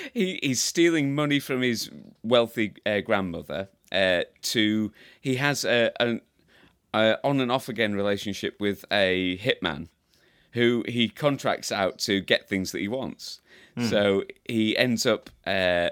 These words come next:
Speaker 1: losing a science fair at school to this girl, and, uh, he gets this contractor to encourage the girl to give the winning rosette back.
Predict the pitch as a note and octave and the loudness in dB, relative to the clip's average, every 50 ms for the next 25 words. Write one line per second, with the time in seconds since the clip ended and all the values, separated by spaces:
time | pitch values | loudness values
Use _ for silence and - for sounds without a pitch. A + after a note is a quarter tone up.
0 | - - F#2+ G#2+ A#2 C3 B2+ A#2+ G#2 A#2 G#2 F2 F2 E2+ - - F2 F#2+ F2+ F2 | -4 -6 -4 0 2 2 2 2 2 0 -2 -2 -4 -4 -4 -4 -2 -2 -2 -2
1 | - - A2 G2+ G2+ F#2 F2+ - - - - E2+ E2 E2 E2 - - D2+ - - | -4 -4 -4 -2 -2 -4 -4 -4 -6 -6 -6 -8 -8 -8 -8 -8 -8 -8 -8 -6
2 | - - - F2 E2 D2 C2+ D2 - - _ _ _ _ _ _ - G2+ E2 E2+ | -8 -6 -6 -6 -6 -6 -8 -8 -10 -14 _ _ _ _ _ _ -8 -6 -6 -6
3 | E2+ - - A2+ G2 E2+ D2+ C2+ C2 C#2+ E2 - _ _ _ _ _ _ _ _ | -6 -4 0 0 2 2 2 0 -2 -4 -6 -10 _ _ _ _ _ _ _ _
4 | _ - F#2 G2 F#2 F#2 F#2 F#2 F#2 F#2 F#2 - - - - F#2 F#2 F#2 F2+ F2 | _ -4 -2 0 0 0 0 0 -2 -4 -6 -8 -6 0 2 4 4 4 4 2
5 | - - - G2+ A2 A2+ F#2+ - - - - - G#2 - - A2 G2+ G2 - G#2+ | 0 -2 -4 -2 -2 0 0 0 0 -2 -2 -6 -8 -6 -4 -4 -4 -4 -4 -4
6 | D2 - - G2+ F#2 - - G2 F2 F#2+ F#2+ - - A#2+ G2+ F#2 - - F#2+ E2+ | -6 -6 -6 -10 -8 -6 -6 -6 -4 -6 -8 -6 -4 -4 -4 -4 -4 -6 -10 -6
7 | - G2 F#2+ F#2 F#2 - - F2 - A2 F#2+ - - G2+ F#2+ F#2 F2+ F2 F#2+ G#2 | -2 0 0 0 0 -2 -8 -6 -4 -4 -4 -2 -2 0 0 0 0 0 0 0
8 | G2 F#2+ F#2 F2+ F#2 F2 E2+ E2+ - G2 - - - - E2 D2 B1+ - _ - | 2 0 0 0 -2 -2 -2 -2 -2 -2 -2 -4 -4 -6 -6 -6 -6 -10 _ -18